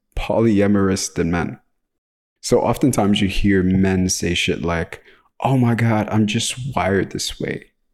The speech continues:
And often they say that from a place of sexual desire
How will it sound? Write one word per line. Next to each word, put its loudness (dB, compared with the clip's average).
And 0
often 2
they 2
say -2
that -4
from 2
a -2
place -2
of -6
sexual -4
desire -4